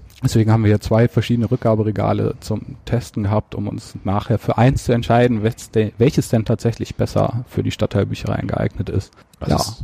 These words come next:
Speaker 2: ja, ich beschreib das mal ganz kurz, wie es aussieht. Also es ist ein sehr großes weißes Regal oder zwei Regale mit zwei Monitoren.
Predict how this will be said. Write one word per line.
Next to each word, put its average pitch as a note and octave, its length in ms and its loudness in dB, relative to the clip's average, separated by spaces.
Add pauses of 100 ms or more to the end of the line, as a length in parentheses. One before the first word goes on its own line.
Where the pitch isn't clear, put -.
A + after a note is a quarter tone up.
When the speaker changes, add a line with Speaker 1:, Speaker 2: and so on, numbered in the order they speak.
(160)
Speaker 2:
ja, - 140 0 (120)
ich - 240 -2
beschreib - 300 2
das - 160 -2
mal E2+ 100 4
ganz D#2 160 -2
kurz, - 180 -2
wie F2 60 0
es - 100 -4
aussieht. F#2+ 300 0
Also D#2 200 2
es D#2+ 100 -6
ist - 120 -4
ein E2+ 500 2
sehr F2 300 2
großes G#2 560 -2
weißes A2+ 560 -2
Regal F#2+ 380 2
oder E2 100 0
zwei - 220 2
Regale A2+ 480 0
mit F#2+ 140 -4
zwei F#2+ 180 2
Monitoren. C3+ 640 0